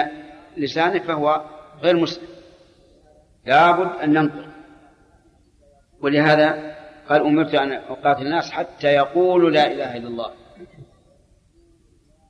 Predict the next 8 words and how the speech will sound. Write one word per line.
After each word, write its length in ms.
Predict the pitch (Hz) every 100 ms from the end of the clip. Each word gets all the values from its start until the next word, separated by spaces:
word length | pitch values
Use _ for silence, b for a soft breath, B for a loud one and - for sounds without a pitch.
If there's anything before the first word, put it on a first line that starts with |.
| _
وقال 300 | 123 - 147
النبي 280 | 143 135 139
صلى 180 | 127 131
الله 320 | 139 135 127
عليه 240 | 131 135
وسلم 420 | 127 127 139 143
وهو 200 | 131 127
يدعو 320 | 139 - 127